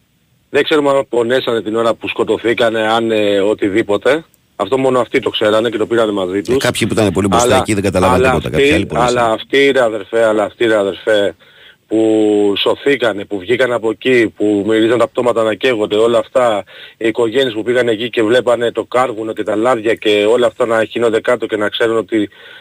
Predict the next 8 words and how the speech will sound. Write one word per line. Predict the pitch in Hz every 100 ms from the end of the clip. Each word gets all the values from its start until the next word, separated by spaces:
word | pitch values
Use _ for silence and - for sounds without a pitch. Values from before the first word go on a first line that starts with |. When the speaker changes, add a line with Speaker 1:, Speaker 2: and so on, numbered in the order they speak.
| - _
Speaker 1:
το | 120
παιδί | 113 110 127
τους | 120
μέσα | 127 123
έχει | 120 110
γίνει | 120 127
βούτυρο, | 107 131 113 104 101 127 - _ _ _ _ _
ε, | - 113 117 117 113 110 107 104 101 92